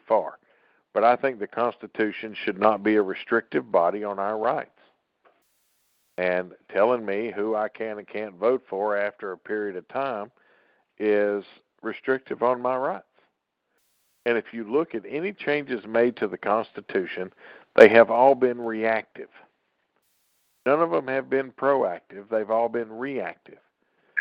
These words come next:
When term limits on president was put in, why did they put the term limits on the president? Because F D R died in office, and they didn't know he was dead.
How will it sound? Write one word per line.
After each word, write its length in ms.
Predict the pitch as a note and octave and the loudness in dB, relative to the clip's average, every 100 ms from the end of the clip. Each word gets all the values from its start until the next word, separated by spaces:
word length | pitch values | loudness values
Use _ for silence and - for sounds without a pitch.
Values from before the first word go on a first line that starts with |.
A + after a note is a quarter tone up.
| - _ | -10 _
When 140 | - G2 | -8 -6
term 280 | F2 A2+ A#2+ | -2 0 0
limits 380 | B2 C3 C3+ | 0 0 -4
on 160 | B2 B2 | -6 -8
president 500 | - C#3+ C3 G#2+ F#2+ | -2 0 0 -6 -12
was 140 | F#2+ - | -12 -10
put 160 | - A#2 | -2 -2
in, 280 | B2 G#2 D#2+ | -2 -6 -4
why 180 | E2+ G2 | 0 0
did 100 | G#2+ | 0
they 120 | A2 | -2
put 200 | - A#2+ | -2 -6
the 60 | - | -6
term 220 | A#2+ B2 | -8 -4
limits 280 | B2 A#2+ B2+ | -6 -6 -6
on 120 | B2 | -6
the 80 | A#2+ | -2
president? 500 | A#2+ B2+ D3 E3+ E3 _ _ _ _ _ _ _ _ - | -2 -2 -4 -12 -14 _ _ _ _ _ _ _ _ -10
Because 340 | G#2+ A#2 A2 | -2 0 2
F 160 | A2 A2+ | 0 -2
D 160 | - A#2+ | -4 -2
R 140 | A#2+ | -2
died 280 | B2 A2+ A#2+ | -2 -2 -2
in 80 | B2 | -4
office, 340 | C3+ C#3 - - _ _ _ _ | -8 -8 -14 -20 _ _ _ _
and 100 | A2+ | -8
they 60 | A2+ | -4
didn't 200 | A#2+ B2 | -2 -2
know 160 | C3 C3+ | -2 -2
he 60 | |
was 180 | C3 B2+ G2 | -4 -8 -8
dead. 300 | A#2+ B2+ F#2 | -6 -6 -8